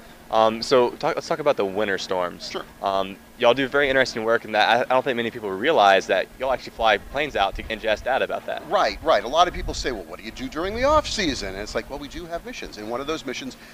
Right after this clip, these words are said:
Speaker 2: uh, during the season, our customer is the National Hurricane Center. During the winter season, our customer is the National Centers of Environmental Prediction in Washington, D C. So let's say, for example, there's a, a, a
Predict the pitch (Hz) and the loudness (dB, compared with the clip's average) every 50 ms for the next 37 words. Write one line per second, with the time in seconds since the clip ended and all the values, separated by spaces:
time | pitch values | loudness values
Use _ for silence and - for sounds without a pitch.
0 | - - - 113 107 101 107 - 143 160 165 143 120 - - 277 285 302 269 - | -16 -8 -4 -2 0 0 0 0 -2 -2 -2 -2 -2 -4 -2 -2 -2 -2 -2 -2
1 | 143 127 120 120 - - 135 120 - - 147 143 139 143 - - 104 107 104 98 | -2 0 0 0 0 0 -2 -2 -2 -4 -8 -10 -10 -10 -10 -10 -8 -8 -8 -8
2 | - - - - 214 262 247 - - 110 98 - - - - - - - - - | -8 -10 -6 -6 -4 -4 -4 -6 -8 -10 -12 -12 -14 -16 -16 -16 -18 -18 -18 -20
3 | - - - - 135 135 139 131 120 110 101 - 262 302 - - 202 - - 127 | -20 -18 -12 -8 -4 -4 -4 -4 -4 -6 -8 -8 -10 -10 -8 -10 -10 -10 -10 -12
4 | 117 - - 123 110 110 - - 127 120 - - 143 131 127 127 120 - 110 120 | -12 -12 -10 -6 -6 -6 -2 -2 -2 -2 -2 -6 -6 -6 -6 -6 -6 -8 -6 -4
5 | 113 110 110 107 - - 107 107 113 113 113 - 127 107 - - 127 113 - 117 | -4 -2 -4 -6 -8 -10 -8 -4 -4 -2 -2 -2 -6 -6 -6 -6 -6 -6 -6 -10
6 | 113 - 110 95 92 98 95 92 104 107 107 104 104 101 98 - - - - - | -10 -12 -14 -14 -14 -14 -6 -6 -4 -4 -4 -8 -10 -12 -12 -12 -12 -12 -10 -10
7 | 117 107 - - 123 110 104 95 92 90 - - 101 98 95 - 113 110 107 - | -10 -10 -10 -8 -8 -6 -6 -6 -6 -6 -8 -10 -14 -14 -12 -12 -12 -10 -8 -6
8 | - 240 180 113 - - - - - - - - - - 151 135 131 127 - - | -4 -2 -2 -4 -4 -10 -12 -12 -10 -10 -8 -8 4 6 8 8 8 6 0 -6
9 | - - - 127 175 240 - - - 240 214 202 - - 175 147 - - 131 123 | -8 -8 2 4 4 4 4 2 0 0 0 -2 -4 -6 -6 -6 -2 -2 -2 -2
10 | - 127 120 117 117 120 117 120 113 104 - 92 107 101 101 - - - 113 110 | -2 -4 -4 -2 -4 -2 0 0 0 2 2 -2 -4 -4 -8 -12 -10 -8 -8 -8